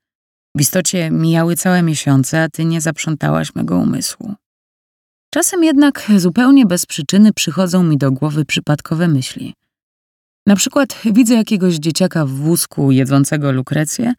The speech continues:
i pamięć o tobie ożywa. Przy okazji, nigdy nie próbowałem jej ponownie w dorosłości, ale wciąż uważam, że smakuje jak podeszwa, więc może jednak to ty nie masz gustu. Pewnie nie lubisz nawet szkockiej.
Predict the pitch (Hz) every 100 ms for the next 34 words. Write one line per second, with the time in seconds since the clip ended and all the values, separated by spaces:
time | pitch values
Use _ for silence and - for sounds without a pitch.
0 | _ _ _ - 269 - 175 196 220 226
1 | 196 190 277 277 151 139 - - _ _
2 | _ _ _ _ _ _ _ - 226 220
3 | 285 220 269 - _ 247 302 359 339 330
4 | 294 247 254 254 208 185 180 202 202 196
5 | 175 175 185 180 185 - 165 - - -
6 | 185 - - - - - 160 151 254 269
7 | 269 254 247 233 220 220 208 226 220 202
8 | - 196 190 - - - - 160 185 147
9 | 139 - 160 151 160 156 165 160 - -
10 | - - - - 233 214 330 185 143 139
11 | - 156 135 - - - _ _ _ _
12 | _ _ _ _ 262 240 254 254 247 214
13 | 202 214 214 214 - 190 - - 185 180